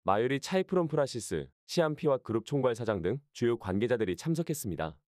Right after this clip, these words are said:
천구백오십팔 년에 설립된 시안 피왓 그룹은 시안 파라곤, 시암 디스커버리, 시암 센터, 아이콘 시암 등의 쇼핑몰을 운영 중인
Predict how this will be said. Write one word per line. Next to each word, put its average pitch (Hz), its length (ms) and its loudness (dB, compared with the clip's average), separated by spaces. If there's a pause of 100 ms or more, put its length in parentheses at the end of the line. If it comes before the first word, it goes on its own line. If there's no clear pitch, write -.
(540)
천구백오십팔 165 760 4
년에 107 220 6
설립된 156 440 2
시안 131 300 2
피왓 131 260 2
그룹은 101 440 2 (300)
시안 170 280 0
파라곤, 120 480 -2 (360)
시암 175 300 -2
디스커버리, 120 640 -2 (340)
시암 165 280 -2
센터, 113 440 -4 (320)
아이콘 127 380 0
시암 139 240 -2
등의 123 180 -2
쇼핑몰을 113 480 -2
운영 95 240 -2
중인 110 320 -4